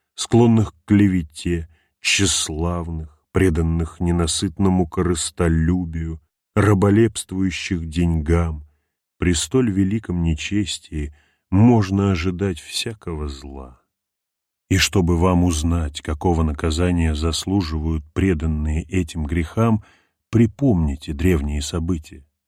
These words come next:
Один воин украл часть священных сокровищ, и стали погибать все. Вы знаете, без сомнения, эту историю, я говорю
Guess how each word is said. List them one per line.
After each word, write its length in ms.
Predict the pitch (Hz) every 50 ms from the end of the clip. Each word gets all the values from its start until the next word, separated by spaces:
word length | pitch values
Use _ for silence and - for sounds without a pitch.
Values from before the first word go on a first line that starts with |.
| _ _ _ _ _ _ _ _ _ _ _ _ -
Один 380 | 85 87 80 80 90 87 85
воин 420 | 85 82 90 98 101 101 95 87 82
украл 360 | 82 80 - 90 95 92 82
часть 340 | 80 - - 95 92 85 -
священных 720 | - - 85 80 - - - 98 95 90 87 82 78 -
сокровищ, 720 | - - 85 80 - - 92 98 110 110 107 104 - - - - - _ _ _ -
и 100 | 139 120
стали 480 | 101 - - - - 87 80 76 76 76
погибать 540 | 76 - 82 73 82 82 80 90 92 82
все. 420 | - - - - - 175 151 95 - _ _ _ _ _ _ _ _ _ _ _ _ _ _ _ _ -
Вы 200 | 87 82 98 113
знаете, 480 | 113 110 143 165 156 123 92 80 - 85
без 200 | 78 78 76 -
сомнения, 560 | - - 87 80 90 107 107 98 90 90 92
эту 360 | - 98 95 82 - 95 90
историю, 560 | 87 - - - - 143 127 101 92 87 80 - - - _ _ -
я 240 | 87 80 87 90 82
говорю 420 | 87 87 87 90 90 95 98 95